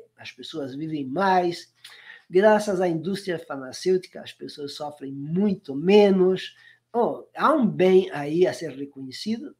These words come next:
mas também é preciso pensar nos excessos, né? E é desse excesso que eu chamava de desorientação.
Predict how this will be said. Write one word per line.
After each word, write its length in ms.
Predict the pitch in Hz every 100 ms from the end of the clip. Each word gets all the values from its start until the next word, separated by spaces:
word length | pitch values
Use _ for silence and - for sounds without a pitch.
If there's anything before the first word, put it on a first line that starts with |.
| _ -
mas 220 | 160 -
também 400 | 208 202 277 -
é 60 |
preciso 500 | - 208 180 190 185
pensar 560 | 185 131 - 165 175 - _ _ - -
nos 400 | 156 208 214 -
excessos, 920 | 156 139 - 107 - - - - - _
né? 160 | 120 196 _ - - -
E 160 | 143
é 80 | 165
desse 340 | 165 262 277
excesso 580 | 240 - 262 277 - 196
que 100 | -
eu 160 | 170 208
chamava 560 | 214 170 185 208 208
de 320 | 180 208 214 180
desorientação. 1600 | 170 247 247 - - 214 220 214 208 202 196 185 165 156 - 104